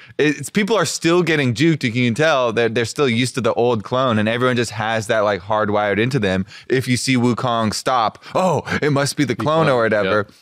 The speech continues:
Speaker 1: But the real, the, the clone nowadays will auto attack you, and so he still got juked and he got, like, jumped over, and it actually resulted in an escape. Those are,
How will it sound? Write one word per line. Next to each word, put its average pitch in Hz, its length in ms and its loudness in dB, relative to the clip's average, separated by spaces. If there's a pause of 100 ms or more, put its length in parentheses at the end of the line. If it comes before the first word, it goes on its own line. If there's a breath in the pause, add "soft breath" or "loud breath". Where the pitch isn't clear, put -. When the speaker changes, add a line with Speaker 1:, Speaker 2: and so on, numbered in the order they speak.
(120)
Speaker 1:
But 127 140 -2
the 135 100 2
real, 147 260 2
the, 120 500 2
the 123 140 -2
clone 151 280 0
nowadays 131 420 0
will 110 80 2
auto 120 320 2
attack 98 320 -2
you, 110 100 2
and 117 140 -2
so 139 80 0
he 135 160 2
still 151 240 2
got 131 180 2
juked 117 320 -2
and 107 80 0
he 104 60 0
got, 110 120 2
like, 101 200 0
jumped 110 320 -2
over, 104 300 2 (100)
and 135 120 2
it 135 180 -2
actually 135 500 -2
resulted 117 480 0
in 104 180 0
an 95 80 0
escape. 101 420 -2 (280 loud breath)
Those 143 240 2
are, 135 240 2